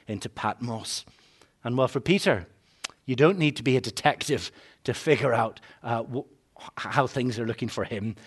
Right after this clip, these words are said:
He's not just been brought in for questioning overnight. No, the hangman has been summoned. It's muskets at dawn.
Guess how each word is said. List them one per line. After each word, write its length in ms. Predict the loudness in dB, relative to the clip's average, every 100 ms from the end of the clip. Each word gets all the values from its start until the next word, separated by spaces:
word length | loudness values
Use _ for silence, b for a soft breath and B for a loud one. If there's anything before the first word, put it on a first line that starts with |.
| B B
He's 220 | -2 2
not 240 | 4 4
just 240 | 2 -2 0
been 220 | 0 2
brought 280 | 4 4 4
in 200 | -2 -2
for 100 | -6
questioning 640 | -4 -4 -4 -2 -2 -2 -6 B
overnight. 640 | 0 2 2 0 -2 -6 -12 b b
No, 120 | 2
the 100 | 4
hangman 560 | 6 6 6 4 4 4
has 180 | -2 -4
been 180 | -4 -4
summoned. 460 | -4 -2 -2 -4
It's 160 | -6 -4
muskets 680 | 0 0 0 -6 -6 -8 -12 B B
at 300 | -2 -2 -4
dawn. 500 | 0 2 4 2